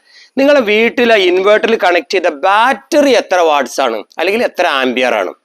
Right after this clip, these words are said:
കണ്ടാൽ ഒന്ന് അറിഞ്ഞാൽ മതി. അപ്പൊ ദീ ഇരിക്കുന്ന, എനിക്ക് തോന്നുന്നു, ഒരു തൊണ്ണൂറ്, നൂറ് ആംപിയർ, കുറച്ച് പഴയ മോഡലാ,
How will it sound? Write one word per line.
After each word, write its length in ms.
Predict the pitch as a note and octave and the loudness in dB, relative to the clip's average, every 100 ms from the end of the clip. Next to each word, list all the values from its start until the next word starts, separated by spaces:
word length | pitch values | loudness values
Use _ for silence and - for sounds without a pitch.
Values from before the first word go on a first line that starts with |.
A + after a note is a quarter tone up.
| _ _ _ _ - | _ _ _ _ -4
കണ്ടാൽ 280 | G3 G3 G#3 | -2 0 2
ഒന്ന് 180 | D#3+ D#3+ | 2 0
അറിഞ്ഞാൽ 240 | C3+ B2+ | 0 -2
മതി. 240 | A#2+ - - _ - - | -2 -6 -16 _ -20 -20
അപ്പൊ 140 | - G3+ | -4 0
ദീ 220 | B3+ C#4+ | 2 2
ഇരിക്കുന്ന, 320 | B3 A#3 A3+ | 2 0 2
എനിക്ക് 200 | A3 A#3 G3 | 0 0 0
തോന്നുന്നു, 480 | G3 G3 G#3 A#3+ C#4 G3+ | 2 2 2 2 2 4
ഒരു 140 | F#3+ F#3 | 2 2
തൊണ്ണൂറ്, 720 | F#3 F3 F3+ F#3 G3+ A3 A3+ F3 | 0 2 2 4 4 4 4 2
നൂറ് 280 | E3+ F3+ G#3 | 0 2 2
ആംപിയർ, 480 | E3+ D3+ C#3+ D3 C3+ | 2 2 0 0 0
കുറച്ച് 320 | D3 D3 - | -2 -4 -2
പഴയ 220 | F#3+ F3+ | 0 2
മോഡലാ, 340 | D#3 C3 A2+ | 2 0 0